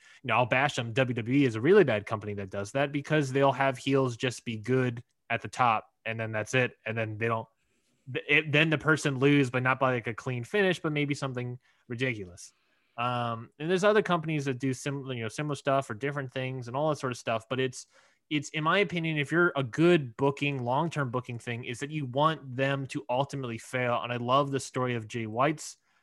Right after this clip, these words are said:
thing, 'cause he didn't fail by anything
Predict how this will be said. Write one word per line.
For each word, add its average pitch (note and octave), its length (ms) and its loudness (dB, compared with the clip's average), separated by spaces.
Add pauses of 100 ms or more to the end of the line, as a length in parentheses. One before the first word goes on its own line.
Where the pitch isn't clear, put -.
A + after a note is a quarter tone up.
(120)
thing, A#2+ 280 -6
'cause A#2 160 -8
he A#2+ 80 -6
didn't E3 400 0
fail C#3 840 4 (760)
by B2 840 2 (260)
anything C#3 420 -2